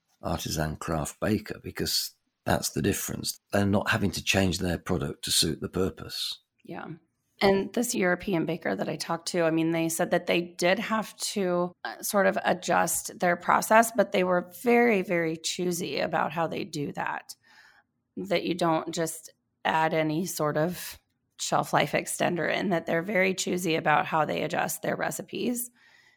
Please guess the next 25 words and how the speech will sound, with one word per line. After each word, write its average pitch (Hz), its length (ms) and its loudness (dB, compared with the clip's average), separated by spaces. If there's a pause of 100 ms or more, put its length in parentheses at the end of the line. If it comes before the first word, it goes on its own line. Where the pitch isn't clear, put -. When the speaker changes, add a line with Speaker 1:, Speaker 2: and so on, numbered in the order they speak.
(220)
Speaker 2:
in 175 220 4
order 165 680 2 (100)
to, 156 840 0 (880)
um, 160 460 2
accommodate 180 840 2 (120)
for 170 140 -6
distribution 170 1080 0 (360)
without 185 360 2
compromising 160 1080 -2
the 160 160 -6
quality. 170 720 -2 (100)
So, - 180 2
I 262 60 8
mean, 294 140 6
I 285 80 8
do 349 260 2
think 240 200 2
it 196 100 6
is 185 240 4
possible, 185 560 6
but 165 180 6
I 165 220 6 (120)
don't 175 340 4
think 175 420 0
that 160 460 6